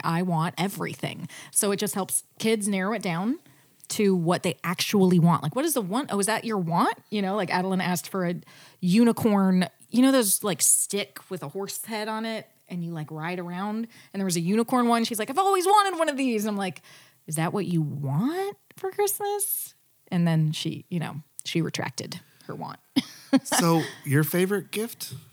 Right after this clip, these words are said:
Speaker 1: Oh, man. I knew that asking that was gonna bring that back on me. Um, you got me a Keurig one year.
Speaker 2: I did?
Speaker 1: <laughs> That was exciting.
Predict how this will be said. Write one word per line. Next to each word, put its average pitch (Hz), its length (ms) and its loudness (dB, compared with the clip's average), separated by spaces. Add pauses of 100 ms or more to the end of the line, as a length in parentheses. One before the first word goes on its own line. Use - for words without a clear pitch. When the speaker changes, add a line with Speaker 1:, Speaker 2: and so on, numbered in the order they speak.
(200)
Speaker 1:
Oh, 208 480 4
man. 151 340 -4 (500)
I 202 60 -10
knew 156 180 -6 (240)
that - 180 -20
asking - 440 -12
that 127 180 -10
was - 100 -10
gonna - 220 -12
bring - 240 -16
that - 180 -18
back 302 220 -2
on 302 160 2
me. 320 300 -2 (440)
Um, 277 1120 0 (840)
you 370 440 6
got 226 220 2
me 202 520 0 (160)
a 180 640 0 (720)
Keurig 190 360 -2 (600)
one 254 200 2
year. 269 200 0 (560)
Speaker 2:
I 294 120 6
did? 143 240 2 (100)
Speaker 1:
<laughs> 254 840 4 (600)
That 196 120 -2
was 220 120 -4
exciting. 196 560 -2